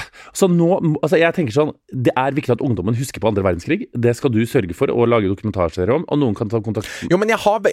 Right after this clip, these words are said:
Speaker 2: oppriktig veldig lyst til det, liksom.
Speaker 1: Ja.
Speaker 2: Jeg har veldig lyst til å lage en dokumentarserie om andre verdenskrig som er på en måte, eh, enkel, eh, å forstå, eh, og ikke gå liksom alt for mye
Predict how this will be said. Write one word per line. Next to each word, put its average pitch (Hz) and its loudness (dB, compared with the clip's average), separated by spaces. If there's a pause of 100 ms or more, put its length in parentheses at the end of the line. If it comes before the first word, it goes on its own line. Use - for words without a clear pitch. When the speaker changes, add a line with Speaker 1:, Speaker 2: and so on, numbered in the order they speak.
Speaker 2:
oppriktig 170 0
veldig 147 0
lyst 117 -2
til 95 -6
det, 90 -8
liksom. 117 2
Speaker 1:
Ja. 139 4
Speaker 2:
Jeg 147 0
har 151 2
veldig 131 -2
lyst 104 -6
til 113 2
å 113 -2
lage 101 4
en 104 0
dokumentarserie 104 -2
om 104 -2
andre 101 -4
verdenskrig 101 -2
som 117 -6
er 92 -2
på - -6
en 104 2
måte, 107 0
eh, 107 2
enkel, 117 -2 (480)
eh, 120 4
å 120 2
forstå, - -2 (280)
eh, 131 4
og 113 2
ikke 131 -4
gå 113 2
liksom 113 -4 (100)
alt 107 -2
for 117 -6
mye 104 -2